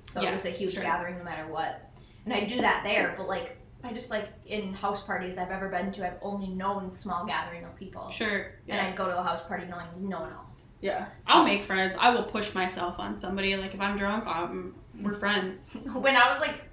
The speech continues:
Speaker 1: eighteen, I would.
Speaker 2: Yeah.
Speaker 1: And then I started becoming more of an introvert.
Speaker 2: Sure.
Speaker 1: Get the
Speaker 2: I,
Speaker 1: fuck away from me. You're
Speaker 2: I'm
Speaker 1: weird.
Speaker 2: an introverted extrovert.
Speaker 1: Yeah.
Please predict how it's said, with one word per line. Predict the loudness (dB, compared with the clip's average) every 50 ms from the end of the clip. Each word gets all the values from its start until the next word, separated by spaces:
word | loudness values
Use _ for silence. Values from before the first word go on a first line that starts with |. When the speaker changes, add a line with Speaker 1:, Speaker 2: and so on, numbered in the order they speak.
| -20 -20 -20 -20 -20 -20 -20 -18 -12 -10 -8 -6 -6 -8 -10 -14 -8 -4
Speaker 1:
eighteen, | -2 -2 -2 -2 -4 -6 -6 -6
I | -6 -6 -6 -6
would. | -8 -8 -10 -12 -14 -16 -16 -16 -12
Speaker 2:
Yeah. | -10 -6 -2
Speaker 1:
And | 2 4
then | 4 4
I | 4
started | 4 4 2 2 2 2
becoming | 0 0 0 0 0 0 -2
more | -2 -2 -2
of | -2
an | -2 -4
introvert. | -6 -8 -8 -6 -6 -4 -4 -6 -6 -8 -12 -14 -16
Speaker 2:
Sure. | -10 -6 -2 0 0 -2 -2 -6 -6 -4
Speaker 1:
Get | -4 -2 -2
the | 2 8
Speaker 2:
I, | 10 10 10 10 10 8
Speaker 1:
fuck | 8 8 6 6
away | 4 4 4 2 2
from | -2 -4
me. | -4 2
You're | 6 6
Speaker 2:
I'm | 8 8 8
Speaker 1:
weird. | 6 6 4 4
Speaker 2:
an | 2 -2 -8 -14 -18 -20 -16 -8 -2
introverted | 0 0 0 0 0 2 2 2 2 2 0
extrovert. | 0 0 0 0 -2 -4 -6 -8 -10 -12 -14 -18 -10 -6
Speaker 1:
Yeah. | -4 -4